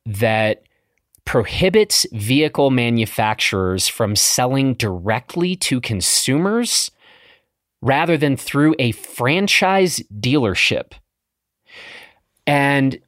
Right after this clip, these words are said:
with setting up this center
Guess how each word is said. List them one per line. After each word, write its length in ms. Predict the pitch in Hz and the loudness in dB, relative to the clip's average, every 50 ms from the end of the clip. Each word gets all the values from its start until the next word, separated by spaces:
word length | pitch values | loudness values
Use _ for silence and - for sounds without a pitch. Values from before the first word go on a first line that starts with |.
| _ _ _ _ - - - - | _ _ _ _ -20 -18 -10 -4
with 500 | 151 143 151 143 139 - - - - - _ _ - | 0 2 2 2 2 0 -6 -20 -20 -20 _ _ -2
setting 520 | - - - - 190 202 220 220 196 165 - - | 0 2 2 4 4 4 4 4 2 2 2 4
up 340 | 151 165 135 110 - - - - - - _ _ _ _ _ _ _ _ _ - - | 4 4 4 4 2 -2 -6 -8 -8 -8 _ _ _ _ _ _ _ _ _ -12 -8
this 360 | 113 107 120 127 127 123 - | -4 0 2 4 4 4 4
center 880 | - - - - - 156 151 160 156 - - 117 95 92 95 101 110 | 2 2 2 2 2 2 2 0 0 0 0 0 2 2 0 -2 -4